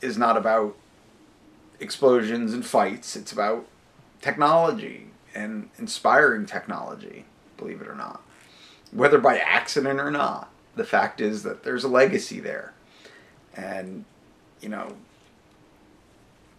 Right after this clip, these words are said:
so they had that, you know, truck and Nemesis, and then, and I totally lost the point there that I was making. Holy crap, and here we go, coming back around. And in the new movie, there's a, there's a dirt bike stunt.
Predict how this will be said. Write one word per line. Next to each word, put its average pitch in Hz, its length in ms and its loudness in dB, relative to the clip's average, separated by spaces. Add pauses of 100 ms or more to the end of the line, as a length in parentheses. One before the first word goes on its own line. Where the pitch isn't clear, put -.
so 107 380 0
they 110 160 4
had 110 200 2
that, 110 320 2
you 123 100 -6
know, 107 180 -2
truck 127 440 4
and 101 120 0
Nemesis, 113 560 -2
and 104 100 -6
then, 104 300 -6
and 104 160 -10 (260)
I 101 80 -10
totally 117 420 -4
lost 107 360 0
the 95 60 -16
point 139 360 -4
there 95 260 -8 (120)
that - 140 -4
I 104 40 -2
was 107 160 -6
making. 127 360 -8
Holy 123 260 -2
crap, 143 320 8
and 107 80 -2
here 147 220 10
we 151 120 4
go, 156 280 10
coming 147 300 0
back 147 200 8
around. 131 460 4 (600)
And 151 300 2
in 151 160 0
the 147 60 2
new 175 240 4
movie, 135 500 4
there's 135 380 4
a, 143 420 4
there's 131 260 -4
a 143 60 -2
dirt - 460 -6
bike 107 340 -4
stunt. - 560 -8